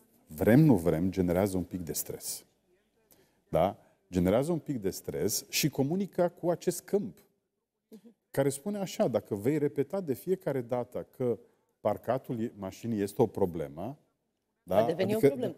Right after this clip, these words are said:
Speaker 1: va deveni o problemă. Câmpul o să zică, "Ok,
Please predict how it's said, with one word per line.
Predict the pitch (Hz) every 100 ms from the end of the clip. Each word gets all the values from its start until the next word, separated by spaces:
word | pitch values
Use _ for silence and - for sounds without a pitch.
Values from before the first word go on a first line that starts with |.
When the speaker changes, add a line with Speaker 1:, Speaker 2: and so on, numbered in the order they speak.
| -
Speaker 1:
va | 127
deveni | 135 135 220
o | 247
problemă. | - 117 98 85 73 _ _ _
Câmpul | - 262 196 - 104 160 190 _ _ _ _ _ _ _ _ _ _ _ _ _ _ _ _ _ _ _ _
o | -
să | 135 147
zică, | 131 180 - 180 170 -
"Ok, | 156 -